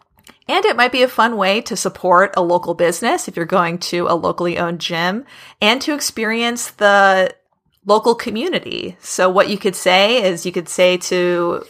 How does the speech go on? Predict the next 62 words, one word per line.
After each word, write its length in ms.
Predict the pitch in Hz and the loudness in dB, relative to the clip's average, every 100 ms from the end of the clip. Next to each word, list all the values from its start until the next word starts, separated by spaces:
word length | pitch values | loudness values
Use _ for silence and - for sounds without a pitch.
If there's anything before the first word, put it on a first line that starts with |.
| - | -6
your 160 | 185 | -6
family 440 | 170 185 190 202 202 | -2 -2 0 0 0
or 60 | |
your 100 | 180 | 0
friends 280 | 160 170 170 | 0 0 0
that 80 | 180 | -4
you're 80 | 170 | -4
staying 340 | - 180 190 | 0 0 0
with 260 | 196 202 190 | 0 -2 0
that 140 | 170 | -2
you're 120 | 180 | -2
gonna 180 | 170 170 | -2 -2
check 240 | - 180 | -2 -2
out 160 | 175 170 | 0 -2
this 180 | 175 - | -4 -8
new 140 | 170 | -8
gym, 260 | 160 202 196 | -4 -2 -2
you're 100 | 185 | -2
gonna 140 | 170 | -6
get 100 | 160 | -6
a 80 | 156 | -6
day 200 | 165 175 | 0 0
pass 340 | 175 175 170 - | 2 0 0 -2
to 100 | 175 | -8
this 240 | 165 160 | -6 -4
local 260 | 175 165 165 | -4 -4 -6
place. 540 | - 208 214 220 - - - - _ - - | 0 2 4 0 -4 -10 -20 -20 _ -20 -8
And 120 | 196 | -2
then 120 | 196 | 0
afterwards, 520 | 185 185 - 202 202 | 2 2 0 0 0
you're 80 | 226 | -2
gonna 180 | 208 208 | -2 -4
check 280 | 214 208 214 | -4 -4 2
out 180 | 226 226 | 2 2
the 140 | 220 | -8
cool 280 | 220 - 240 | -8 -4 -4
new 160 | 240 | -4
brunch 320 | 220 196 392 - | -2 0 0 -2
place 300 | - - - | -8 -8 -6
that 120 | - | -6
you 100 | 180 | -6
found 500 | - 175 180 185 180 | 0 4 4 2 -2
online. 720 | - 185 185 254 294 - - | 0 2 2 2 2 0 -6
And 220 | 73 180 | -6 -6
so 240 | - 185 185 | -4 0 0
you 180 | 185 | 0
might 300 | 180 175 190 | -2 2 0
inspire 480 | 196 185 - 208 359 | -2 -4 2 4 2
some 180 | 302 180 | -2 -6
people 440 | 180 170 170 170 | -8 -8 -2 -2
to 320 | 170 - 175 175 | -2 -4 -4 -2
hit 240 | 180 175 | -2 -4
the 60 | 175 | -6
gym 300 | 175 165 165 | -6 -6 -6
with 180 | 208 | -6
you 160 | 240 156 | -6 -6
in 140 | 156 | -8
that, 380 | 156 156 147 - | -6 -2 -2 -2
uh, 180 | - 170 | 0 0
situation. 800 | 170 - - - - - - 160 | 0 -6 -8 -6 -6 -6 -8 -8
So 220 | - 175 | -4 -2
again, 500 | 165 180 240 190 180 | -2 -2 2 2 0